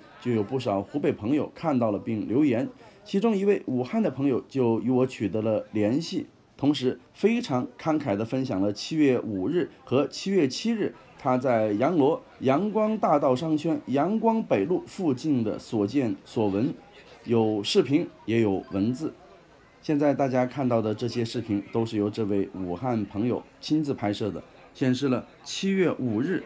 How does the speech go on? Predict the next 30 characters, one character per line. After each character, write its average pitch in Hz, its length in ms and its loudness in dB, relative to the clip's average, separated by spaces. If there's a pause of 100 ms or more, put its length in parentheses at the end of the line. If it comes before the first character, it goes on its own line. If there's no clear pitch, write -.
阳 110 260 0
罗 120 200 2
街 143 200 0
头 117 160 -2
的 110 100 0
场 113 240 -2
景， 123 160 -4 (160)
而 127 120 2
我 120 140 2
要 120 180 2
念 151 220 0
到 123 160 0
的 101 140 0
文 98 220 0
字 165 260 -4
来 101 200 0
自 117 360 -2
邮 104 180 0
件， 160 240 -2 (420)
是 127 260 0
这 131 160 0
位 123 100 2
网 120 180 2
友 139 140 2
七 - 220 -6
月 151 100 6
五 110 220 0
日、 151 220 0
七 - 180 -8
月 156 180 0